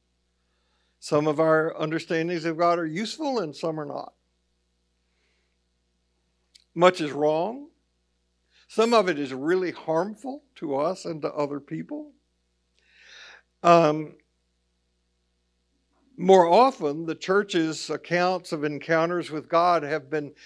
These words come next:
bent out of shape by prejudice. Now, God, although I'm trying very hard to use the word grace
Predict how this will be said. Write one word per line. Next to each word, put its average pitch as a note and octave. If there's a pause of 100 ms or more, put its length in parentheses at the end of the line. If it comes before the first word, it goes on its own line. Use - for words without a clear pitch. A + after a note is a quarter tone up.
(120)
bent F#3+
out D#3+
of D3+
shape F#3+
by D3+
prejudice. - (3250)
Now, E3
God, F#3 (680)
although C#3
I'm C3+
trying D3
very D#3
hard D#3+
to D#3+
use D#3
the D#3+
word C#3+ (280)
grace C#3